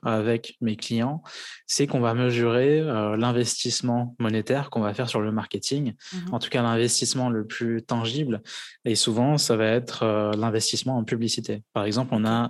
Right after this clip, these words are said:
Speaker 1: un, on a des lead magnets qui tournent en publicité sur Facebook Ads, souvent. Euh, imaginons qu'on met, euh, je sais pas, mille euros sur une campagne sur un lead magnet.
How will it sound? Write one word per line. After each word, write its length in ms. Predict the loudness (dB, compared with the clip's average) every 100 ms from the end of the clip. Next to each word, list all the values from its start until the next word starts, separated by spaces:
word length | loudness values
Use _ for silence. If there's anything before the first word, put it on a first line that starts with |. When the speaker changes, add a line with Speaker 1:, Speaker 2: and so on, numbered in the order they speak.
| -2
Speaker 1:
un, 440 | -2 -2 -4 -4
on 100 | -2
a 80 | -2
des 140 | 0 0
lead 180 | 0
magnets 380 | 0 0 2 0
qui 240 | -2 -6 -2
tournent 280 | 0 0
en 80 | -2
publicité 540 | -4 -4 -2 -2 -2 -2 -4 -16 -14 -12
sur 220 | -6 -4 -2
Facebook 340 | -2 -2 0
Ads, 160 | 0 0
souvent. 640 | -2 -2 -2 0 -2 -6 -14 -14 -10 -6
Euh, 240 | -2 -2
imaginons 800 | 0 2 2 2 0 0 0 -2
qu'on 160 | -2 -4
met, 340 | 0 2 2
euh, 260 | 0 -2 -4 -4
je 100 | -4
sais 180 | -4
pas, 360 | -2 -2 -2 -2
mille 280 | -2 0 2
euros 300 | 2 4 2
sur 180 | 0 0
une 140 | 0
campagne 340 | -2 -2 0 0
sur 180 | -2
un 60 | -2
lead 160 | -2 -2
magnet. 380 | -2 0 0